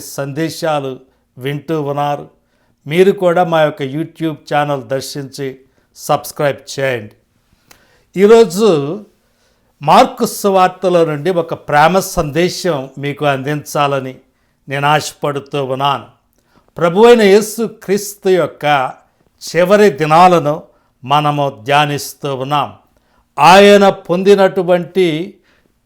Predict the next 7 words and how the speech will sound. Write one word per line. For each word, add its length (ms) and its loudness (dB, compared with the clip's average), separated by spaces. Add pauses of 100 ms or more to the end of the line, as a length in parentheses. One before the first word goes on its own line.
తీర్పు, 460 -2 (1300)
ఆయన 320 6 (920)
ఈ 120 0 (220)
ప్రపంచములో 920 2 (520)
జీవించినటువంటి 1200 -2 (720)
చివరి 560 6 (380)
మూడు 260 4